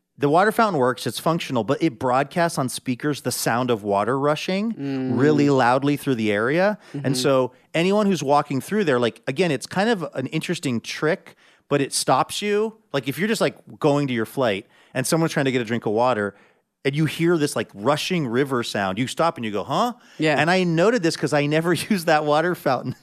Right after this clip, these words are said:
Speaker 1: 'cause I'm not trying to be part of that art in that moment.
Speaker 2: I, I think I would just want less erotic praise. Like, "Good
Speaker 1: <laughs>
Speaker 2: job, guy." You know, just, like, a nice, like, like, "Hey, you did it." You know, kind of more of a plucky P G.
Speaker 1: Uh-huh.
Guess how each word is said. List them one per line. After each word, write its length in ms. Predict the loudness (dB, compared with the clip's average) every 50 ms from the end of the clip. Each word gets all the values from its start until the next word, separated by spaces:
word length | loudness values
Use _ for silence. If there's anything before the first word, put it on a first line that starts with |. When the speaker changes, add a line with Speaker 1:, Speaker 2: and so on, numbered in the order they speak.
| -20
Speaker 1:
'cause 280 | -16 -12 -10 -10 -10 -8 -8
I'm 160 | -8 -6 -4
not 180 | -4 -4 -4 -6
trying 220 | -4 -4 -2 -2
to 40 | -2
be 120 | -2 -2
part 240 | -2 -2 0 0 0
of 140 | 0 -2 0
that 240 | 0 0 0 0 0
art 320 | 0 0 0 0 -2 -6 -16 -20 -20 -14 -8 -4
in 160 | -4 -2 2
that 200 | 2 2 0 0
moment. 560 | 0 0 0 0 0 -2 -4 -6 -10 _ _ _ _ _ _ _ -2
Speaker 2:
I, 120 | 0 2 2 2
I 40 | 0
think 160 | 0 0 0 2
I 80 | 2
would 120 | 2 0 0
just 220 | 0 -2 -2 -2
want 300 | 0 0 0 0 -2 -4 _ _ _ _ _ _ _ -12
less 360 | -6 -2 0 0 0 0 0
erotic 600 | -4 -2 0 2 2 2 2 0 -2 -4 -6 -10
praise. 580 | -8 -4 -2 -2 0 -2 -4 -6 -8 -8 -10 -10 _ -2
Like, 240 | -2 -2 -2 -4 -8 -12 -6 -2 2
"Good 240 | 2 2 4 2 2
Speaker 1:
<laughs> 0 |
Speaker 2:
job, 360 | 2 4 2 2 2 0 0
guy." 460 | 2 2 2 4 2 2 2 0 0 -2 -6 -8 _
You 80 | 0 2
know, 100 | 2 2
just, 240 | 2 0 -2 -2 0
like, 160 | 2 2 2
a 60 | 2 2
nice, 340 | 2 2 2 2 0 -2
like, 460 | 0 0 0 0 0 -2 -6 -12 -16 -16 _ _ -6
like, 140 | -4 -2 0
"Hey, 180 | 0 2 2
you 120 | 2 0 0 2
did 180 | 2 2 0
it." 80 | 0 -2 -4 _ _ -2
You 100 | 0 2
know, 140 | 2 2
kind 180 | 2 2 0 0
of 60 | 0 0
more 200 | 2 2 2 2
of 80 | 2 0
a 80 | -2
plucky 480 | -2 0 0 0 0 0 -2 -4 -4 -4
P 320 | -4 -4 -4 -2 -2 -2
G. 640 | -2 -4 -4 -2 -2 -2 0 0 -2 -2 -2 -4 -4
Speaker 1:
Uh-huh. 320 | -4 -4 -2 -2 -2 -2